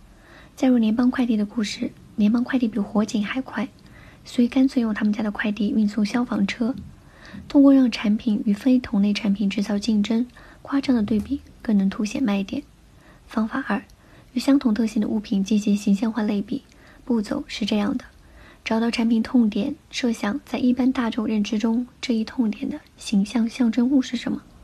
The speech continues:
找到产品最适合类比这一痛点的部分，是包装还是形状，是颜色还是 logo。创造一个新形象，把两者联系起来。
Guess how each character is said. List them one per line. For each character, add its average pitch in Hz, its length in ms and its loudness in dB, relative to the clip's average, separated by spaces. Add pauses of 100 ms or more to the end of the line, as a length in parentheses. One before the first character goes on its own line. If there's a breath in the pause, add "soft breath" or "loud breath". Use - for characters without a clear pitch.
(600 loud breath)
找 233 160 0
到 247 100 4
产 240 220 0
品 214 200 2
最 240 160 0
适 - 160 -2
合 233 160 -2
类 220 200 2
比 208 160 -4
这 202 120 -2
一 208 80 2
痛 208 200 -2
点 202 100 0
的 254 80 -2
部 - 180 -2
分， 214 280 -2 (260 loud breath)
是 - 160 -4
包 247 220 2
装 262 240 2 (260 loud breath)
还 - 140 -10
是 226 120 -6
形 196 300 2
状， 226 240 -4 (320 soft breath)
是 - 200 -4
颜 196 220 0
色 226 280 -4 (320)
还 - 100 -14
是 214 180 -2
logo。 196 360 0 (840 loud breath)
创 - 160 0
造 254 80 2
一 233 100 2
个 254 100 0
新 285 200 4
形 226 160 -2
象， 196 240 -2 (280)
把 202 100 -2
两 190 300 0
者 - 240 -6 (480)
联 190 160 0
系 202 180 -2
起 - 160 -10
来。 - 80 -8